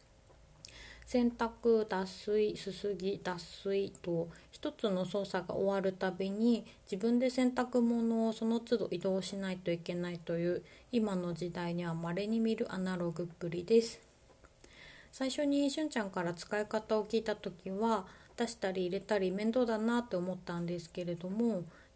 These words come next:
実際に使ってみると案外なんてことなくてですね、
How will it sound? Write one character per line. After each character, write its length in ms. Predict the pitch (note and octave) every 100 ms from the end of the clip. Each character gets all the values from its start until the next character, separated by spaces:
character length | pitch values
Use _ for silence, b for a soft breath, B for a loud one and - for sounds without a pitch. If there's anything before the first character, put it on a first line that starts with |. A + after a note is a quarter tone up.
| G#3
実 80 |
際 240 | G3 C#4+ D4
に 160 | D4
使 240 | C#4 - C#4+
っ 60 |
て 180 | C4 C#4
み 140 | C4 B3
る 100 | -
と 140 | G#3
案 120 | A#3+
外 220 | G#3 E3+
な 100 | F3+
ん 60 | G3+
て 140 | -
こ 160 | A3 -
と 200 | - G#3
な 120 | G#3
く 160 | G3 F3
て 160 | E3+ F3+
で 180 | F#3
す 140 | F3+ G3+
ね、 320 | G#3+ G#3 F3+